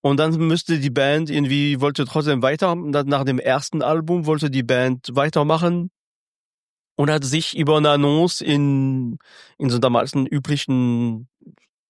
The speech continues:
Zeitung, hat dann einen britischen Sänger gefunden, der heißt Ian, äh, Ian Bellamy.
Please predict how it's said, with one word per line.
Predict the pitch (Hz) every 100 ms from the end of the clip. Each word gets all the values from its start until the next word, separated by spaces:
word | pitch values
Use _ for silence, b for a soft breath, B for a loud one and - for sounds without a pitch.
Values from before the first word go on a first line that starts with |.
| _ _
Zeitung, | - 127 143 180 180 190 B B
hat | - 160
dann | 175 160 160
einen | 143 143 143 143 139
britischen | 131 170 190 160
Sänger | 151 151 120 117 - _
gefunden, | 127 131 120
der | 123
heißt | 127 127 - -
Ian, | 160 160 156 147 147
äh, | - 135 127
Ian | 127 147 151 143
Bellamy. | 151 175 180 233